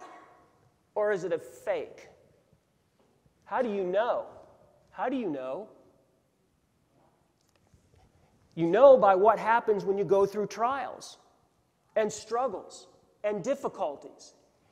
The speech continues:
Do you remember when we talked that Jesus told the parable of the sower and the seed, that one of those seeds fell on the ground and, and it, it fell in a rocky place,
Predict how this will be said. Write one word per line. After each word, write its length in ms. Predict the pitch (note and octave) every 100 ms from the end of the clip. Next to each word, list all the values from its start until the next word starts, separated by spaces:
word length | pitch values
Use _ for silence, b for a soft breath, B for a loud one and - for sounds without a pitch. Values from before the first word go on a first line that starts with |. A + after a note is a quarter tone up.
| b b b _
Do 60 | F#3
you 80 |
remember 360 | B3 B3+ D4+ D#4
when 380 | B3+ G#3 D3+ -
we 100 | F3+
talked 340 | - A3 A3
that 100 | F#3 - - - _ -
Jesus 360 | A3+ A#3 G#3+ - _
told 220 | A3 A3
the 60 | F#3
parable 480 | - G#3 G#3+ G#3 E3+
of 100 | D3+
the 60 |
sower 440 | D3+ - F#3+ G3 F3+
and 100 | D#3+
the 60 |
seed, 520 | D3+ - F#3+ G#3 G#3 B B -
that 120 | D#3+
one 180 | F#3 C4+
of 120 | A#3+
those 200 | G#3+ G3
seeds 540 | - G#3+ G#3+ G#3+ E3+
fell 720 | - - - G#3 G#3+ A3 - -
on 160 | F3+ F3+
the 80 |
ground 580 | D3 D#3 F3+ F#3+ G3+ G#3+ - B B - -
and, 140 | F3+ G3+
and 140 | F3
it, 240 | E3+ F#3+ -
it 140 | E3
fell 280 | - A3 A3
in 60 |
a 60 | F3
rocky 420 | D#3 E3 F#3+ G3+
place, 560 | - G3+ G3+ G#3+ G#3+